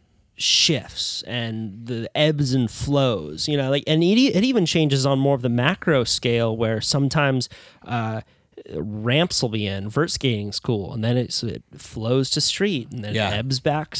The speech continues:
Speaker 1: back to ramps. And you've been
Speaker 2: Yeah.
Speaker 1: in it long enough to see how those shift. Do you think that it's one influential person that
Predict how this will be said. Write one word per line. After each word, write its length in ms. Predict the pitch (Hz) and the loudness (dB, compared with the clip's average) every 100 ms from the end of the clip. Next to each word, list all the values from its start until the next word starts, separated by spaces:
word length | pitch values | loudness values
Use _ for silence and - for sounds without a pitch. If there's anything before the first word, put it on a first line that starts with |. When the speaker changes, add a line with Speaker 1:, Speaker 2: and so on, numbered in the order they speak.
| - | -8
Speaker 1:
back 380 | - 151 151 - | -6 -2 -2 -2
to 100 | - | 0
ramps. 420 | 175 196 196 131 147 | 4 6 4 4 2
And 120 | 143 | 4
you've 180 | 196 214 | 4 4
been 140 | 202 | 4
Speaker 2:
Yeah. 80 | 196 | 6
Speaker 1:
in 60 | |
it 40 | 175 | 4
long 360 | 139 135 175 190 | 4 4 6 4
enough 260 | 131 120 | 2 0
to 100 | - | -2
see 640 | 127 - - 143 143 135 123 _ _ _ _ | -2 2 2 2 2 0 -2 _ _ _ _
how 360 | - - 143 147 | -14 -4 0 2
those 340 | 143 139 120 | 4 2 2
shift. 420 | - - 185 - | 0 2 2 2
Do 60 | - | 0
you 60 | 147 | 0
think 260 | 185 175 | 0 0
that 120 | 170 | 2
it's 320 | 147 135 - - - - - _ - _ | 2 2 -2 -4 -16 -20 -20 _ -20 _
one 600 | 127 117 113 127 143 147 | -2 2 4 4 4 2
influential 800 | - 131 120 139 135 127 143 120 | 2 -2 0 2 2 2 0 -2
person 600 | - 117 120 170 180 165 | -4 -6 -4 -2 0 2
that 280 | 113 104 | 0 -4